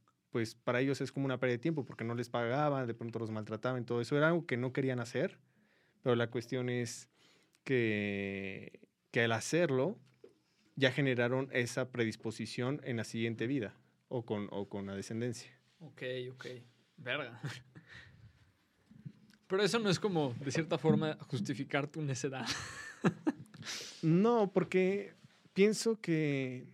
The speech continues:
Speaker 2: Mira, yo creo que hay,
Speaker 1: Bueno.
Speaker 2: hay ideas como muy que trascienden, ¿sabes? O sea, hay,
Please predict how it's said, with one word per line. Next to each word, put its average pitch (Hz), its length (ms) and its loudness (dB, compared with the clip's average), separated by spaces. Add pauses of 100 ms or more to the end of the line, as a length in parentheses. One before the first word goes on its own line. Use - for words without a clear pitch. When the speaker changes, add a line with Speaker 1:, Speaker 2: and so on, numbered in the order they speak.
(160)
Speaker 2:
Mira, 170 440 0
yo 202 180 2
creo 262 160 4
que 170 140 2
hay, 160 240 4 (840)
Speaker 1:
Bueno. 107 340 -10
Speaker 2:
hay 160 220 4
ideas 135 580 2 (540)
como 123 220 2
muy 135 640 4 (1700)
que 139 100 0
trascienden, 135 640 2
¿sabes? - 360 -2
O - 80 -8
sea, 120 120 -4
hay, 120 100 -4